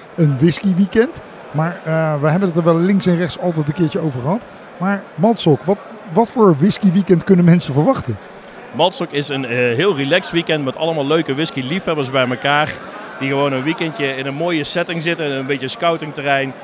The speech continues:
Speaker 2: Allemaal lekker zelf whiskies meenemen. We zorgen voor mooie proeverijtjes, we doen een lekker barbecue, we doen een kampvuur.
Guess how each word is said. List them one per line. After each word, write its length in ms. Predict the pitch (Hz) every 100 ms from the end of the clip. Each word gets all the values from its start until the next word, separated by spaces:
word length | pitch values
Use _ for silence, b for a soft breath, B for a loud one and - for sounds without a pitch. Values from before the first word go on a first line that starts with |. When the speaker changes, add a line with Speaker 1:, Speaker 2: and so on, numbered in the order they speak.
| B
Speaker 2:
Allemaal 240 | 165 175
lekker 200 | 170 143
zelf 240 | 165 151
whiskies 320 | 135 170 165 143
meenemen. 600 | 147 139 139 131 131 127
We 80 |
zorgen 300 | 139 151 135
voor 120 | 131 139
mooie 200 | 131 127
proeverijtjes, 640 | 127 135 165 208 202 175
we 80 | 160
doen 120 | 131
een 60 | 123
lekker 220 | 123 139
barbecue, 560 | 208 220 196 180 170
we 60 | 160
doen 140 | 123
een 140 | 117 120
kampvuur. 520 | 233 214 170 180 160